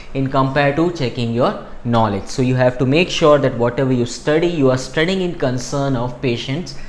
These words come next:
safety. Fourth point what we have discussed about Canada is, is direct work permit available for physiotherapists from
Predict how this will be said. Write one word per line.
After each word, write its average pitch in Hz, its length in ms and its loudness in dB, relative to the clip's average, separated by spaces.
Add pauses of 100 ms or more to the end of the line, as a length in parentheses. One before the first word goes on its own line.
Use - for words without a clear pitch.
(160)
safety. - 560 -2 (580)
Fourth 240 480 10
point 220 280 4
what 180 240 4
we 180 80 4
have 147 200 0
discussed 185 500 0
about 156 360 2
Canada 143 460 0
is, 120 540 -4 (380)
is 156 540 6 (120)
direct 165 480 4
work 127 580 4
permit 139 520 4 (200)
available 180 640 6
for 139 240 2
physiotherapists 147 1120 2
from 117 340 -2